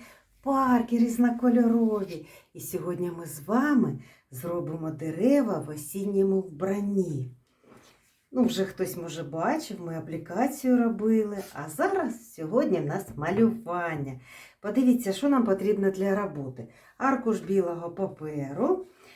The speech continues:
ось такі гуашеві фарби, я взяла червону і помаранчеву, коричневий фломастер, ось такі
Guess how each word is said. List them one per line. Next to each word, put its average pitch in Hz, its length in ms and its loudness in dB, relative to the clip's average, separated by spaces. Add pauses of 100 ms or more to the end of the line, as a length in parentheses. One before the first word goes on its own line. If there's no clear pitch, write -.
(120)
ось 320 180 -2
такі 226 340 2
гуашеві 190 600 0
фарби, 165 600 -4
я 180 180 0
взяла 156 360 -4
червону 185 600 0
і 147 80 0
помаранчеву, 156 1120 -4 (1400)
коричневий 175 640 -2
фломастер, 254 1120 -2 (880)
ось - 260 0
такі 226 600 4